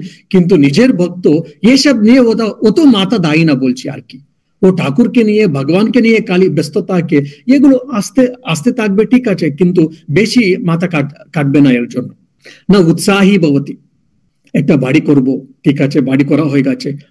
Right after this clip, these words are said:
"না আরেকটা করব আমাদের ছেলের জন্য", ঠিক আছে, ওটা হয়ে গেল, তবে মেয়ের জন্য একটা বাড়ি করব। এরকম আমরা আলোচনা করতে থাকি। আমাদের একটু balance, balance দরকার ছিল, ঠিক আছে, হয়ে গেছে। আহ, এখন দশ হাজার তো হয়ে গেল,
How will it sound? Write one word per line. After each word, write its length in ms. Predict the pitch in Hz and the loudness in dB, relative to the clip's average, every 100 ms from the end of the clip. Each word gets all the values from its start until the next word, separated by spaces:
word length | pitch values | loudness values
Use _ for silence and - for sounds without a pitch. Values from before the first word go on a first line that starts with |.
| - | -6
"না 80 | 240 | -6
আরেকটা 420 | 220 190 220 196 | -2 -2 0 -2
করব 260 | - 143 131 | 0 0 2
আমাদের 340 | 123 127 127 | 2 0 -2
ছেলের 320 | - 147 139 | 0 2 2
জন্য", 440 | 123 120 123 127 - _ _ | 0 0 0 -2 -10 _ _
ঠিক 160 | - 143 | -4 0
আছে, 160 | 139 135 | 0 0
ওটা 200 | 123 151 | 0 2
হয়ে 120 | 147 | 2
গেল, 220 | 131 123 - - - | 2 0 -4 -16 -4
তবে 200 | 131 151 | 0 2
মেয়ের 320 | 135 160 180 | 2 2 2
জন্য 220 | 165 156 | 0 0
একটা 220 | 147 143 | -2 -2
বাড়ি 220 | 135 127 131 | -4 -2 -2
করব। 380 | 143 127 135 - _ _ _ _ _ _ _ _ | -2 -4 -6 -14 _ _ _ _ _ _ _ _
এরকম 240 | - 311 311 | 0 2 4
আমরা 200 | 262 226 | 4 4
আলোচনা 360 | 185 202 220 | 2 2 0
করতে 320 | 190 170 143 185 | 2 0 2 0
থাকি। 360 | 143 - 131 - | -2 -6 -10 -8
আমাদের 280 | 151 156 170 | -2 0 0
একটু 180 | 165 170 | 0 0
balance, 300 | 147 160 160 | 0 0 0
balance 260 | 160 156 | 0 0
দরকার 320 | 135 151 - 160 | 0 -2 -2 -4
ছিল, 320 | - 143 156 - | -2 -2 -2 -6
ঠিক 120 | 151 | -4
আছে, 160 | 139 135 | -2 0
হয়ে 120 | 139 | 0
গেছে। 340 | 147 135 143 143 - _ _ | 0 -2 -4 -6 -12 _ _
আহ, 80 | 247 | -6
এখন 320 | 220 185 202 | -4 0 0
দশ 220 | 156 143 180 | 0 0 0
হাজার 240 | 170 185 | 2 0
তো 120 | 170 | 0
হয়ে 160 | 156 180 | 2 2
গেল, 180 | 190 | 2